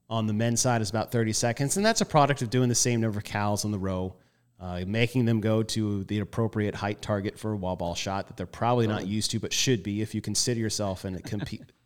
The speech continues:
Speaker 2: <laughs>
Speaker 1: an athlete at all.
Speaker 2: You know what's pretty crazy is, like, the time frames on that, even with the one rest, the, the one minute rest, you're looking at, like, a four, five, and a six.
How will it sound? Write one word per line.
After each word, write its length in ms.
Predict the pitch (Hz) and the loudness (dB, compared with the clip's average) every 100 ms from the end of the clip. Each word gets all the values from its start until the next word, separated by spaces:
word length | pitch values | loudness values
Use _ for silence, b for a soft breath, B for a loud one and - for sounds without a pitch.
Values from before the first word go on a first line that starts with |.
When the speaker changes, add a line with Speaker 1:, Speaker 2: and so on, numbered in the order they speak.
| _ _ | _ _
Speaker 2:
<laughs> 400 | _ _ _ - | _ _ _ -8
Speaker 1:
an 100 | 107 | -2
athlete 480 | 117 113 - 90 95 _ _ _ _ _ _ _ _ _ | 0 0 -4 -6 -8 _ _ _ _ _ _ _ _ _
at 140 | 110 107 | -6 -2
all. 440 | 113 92 92 - - _ _ _ | 0 0 -4 -10 -20 _ _ _
Speaker 2:
You 80 | 170 | -4
know 40 | |
what's 120 | 208 - | -4 -2
pretty 160 | 233 | -2
crazy 320 | - 151 156 | 4 4 4
is, 80 | 147 | 0
like, 140 | 127 113 | -2 -4
the 80 | |
time 280 | - 127 127 | -4 -2 -2
frames 240 | - 117 110 | -2 -4 -2
on 140 | 107 | -2
that, 140 | 104 - | -2 -2
even 260 | 123 139 | -2 -2
with 160 | 135 - | -2 -2
the 100 | 113 | -4
one 240 | 104 110 | -2 -2
rest, 440 | 104 104 95 104 - | 0 2 0 -4 -8
the, 120 | 110 | -6
the 180 | 98 98 | -4 -4
one 180 | 98 104 | -4 -2
minute 160 | 101 | -2
rest, 240 | 98 101 - | 0 0 0
you're 100 | 104 | -6
looking 200 | 107 107 | -4 -6
at, 100 | - | -2
like, 320 | 98 92 - _ b b b | 0 0 -4 _ b b b
a 60 | 101 | -8
four, 280 | - 107 | -2 -2
five, 320 | 101 101 98 95 | 0 0 0 -2
and 80 | |
a 40 | 87 | -4
six. 560 | - 95 82 - - | -4 -4 -4 -6 -20